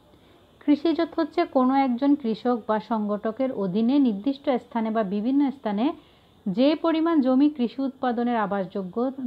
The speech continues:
থাকে, আহ, তাকে হচ্ছে কৃষি জোত বলে। আর কৃষি খামার হচ্ছে ওই যে কৃষি জোতে যদি, আহ, কোনো কৃষক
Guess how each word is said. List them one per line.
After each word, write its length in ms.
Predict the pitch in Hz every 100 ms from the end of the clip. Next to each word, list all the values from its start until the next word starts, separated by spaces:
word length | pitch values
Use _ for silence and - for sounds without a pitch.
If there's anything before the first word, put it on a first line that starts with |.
| -
থাকে, 320 | 226 - 330
আহ, 1120 | 403 - - - _ _ - 202 190 185 180 185
তাকে 240 | 247 247 277
হচ্ছে 320 | 277 277 302
কৃষি 320 | 247 - 247
জোত 220 | 233 330 - -
বলে। 260 | 190 180 - - _ - _ -
আর 80 | 262
কৃষি 320 | 277 262 311
খামার 300 | 302 311 320
হচ্ছে 360 | 311 302 339 302
ওই 240 | 285 330
যে 120 | 285 339
কৃষি 360 | - 233 285
জোতে 360 | 240 269 285 277
যদি, 440 | 214 196 208 285 311 - - -
আহ, 400 | 202 196 190 190
কোনো 220 | 220 254 269
কৃষক 280 | 254 277